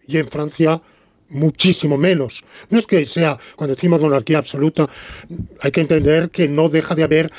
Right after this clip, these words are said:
algunas instituciones jurídicas que la limitan. No voy a entrar en eso ahora, pero muy pocas, e incluso ese pequeño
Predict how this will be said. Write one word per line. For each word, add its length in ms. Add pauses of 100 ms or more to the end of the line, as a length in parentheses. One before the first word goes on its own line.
(200)
algunas 640
instituciones 880 (320)
jurídicas 760 (240)
que 120
la 100
limitan. 380
No 100
voy 140
a 40
entrar 280 (340)
en 120
eso 220
ahora, 300 (440)
pero 320 (100)
muy 500
pocas, 540 (1300)
e 140
incluso 720
ese 600 (140)
pequeño 580